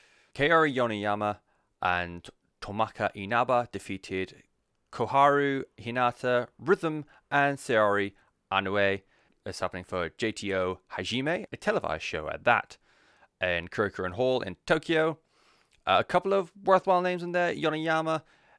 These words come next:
is otherwise known as the most fucking ridiculous Fukugen Death or Fukugen Death, a former top champion in A J W, J W P, Joshi Puroresu, and in addition to that, holding champions in Pure J,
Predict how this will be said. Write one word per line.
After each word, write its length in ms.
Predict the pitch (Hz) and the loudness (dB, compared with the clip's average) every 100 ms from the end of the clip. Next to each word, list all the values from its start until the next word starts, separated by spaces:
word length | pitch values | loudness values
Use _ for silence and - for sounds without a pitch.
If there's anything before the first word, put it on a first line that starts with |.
| _ | _
is 380 | 117 120 120 117 | 0 2 0 -2
otherwise 340 | 139 135 120 | -2 0 -2
known 300 | 120 117 117 | -2 -4 -4
as 800 | - 101 101 98 98 92 - - _ - | -2 0 2 0 -2 -4 -10 -18 _ -20
the 80 | - | -14
most 240 | - 101 - | -12 -12 -14
fucking 440 | - - - 135 | -16 -18 -16 -14
ridiculous 640 | 110 101 131 - 104 101 - _ - - - | -12 -4 -4 -4 -8 -8 -8 _ -20 -20 -6
Fukugen 600 | 143 135 127 123 120 117 _ | -4 -2 0 0 -2 -12 _
Death 260 | - 139 - | 0 0 2
or 80 | 110 | -8
Fukugen 560 | - 117 117 123 123 | -6 -8 -6 -6 -6
Death, 340 | 123 139 151 _ _ - | 0 -2 -2 _ _ -10
a 100 | 110 | -10
former 400 | - 185 170 139 | -6 -4 -2 -6
top 300 | - - - | -4 -6 -4
champion 440 | 107 101 104 98 | -6 -4 -6 -8
in 140 | 98 92 | -10 -6
A 120 | 95 | -4
J 180 | 92 95 | -4 -4
W, 420 | 85 87 90 87 85 _ _ _ _ _ | -4 -6 -4 -8 -10 _ _ _ _ _
J 160 | - 117 | 0 0
W 280 | 104 95 92 | 0 -4 -8
P, 400 | - 92 87 85 | -8 -6 -6 -6
Joshi 260 | - 90 90 | -6 -6 -6
Puroresu, 640 | - 85 85 82 90 85 - _ _ _ | -6 -4 -4 -6 -8 -8 -10 _ _ _
and 240 | 82 85 82 | -4 -4 -4
in 120 | 92 | -10
addition 220 | 90 - | -12 -10
to 40 | |
that, 120 | - - | -6 -6
holding 400 | 92 90 87 87 | -6 -8 -12 -12
champions 400 | - 90 87 - | -10 -10 -10 -14
in 180 | 85 82 | -16 -16
Pure 220 | - 80 76 | -12 -12 -10
J, 460 | - 101 95 92 | -4 0 0 -2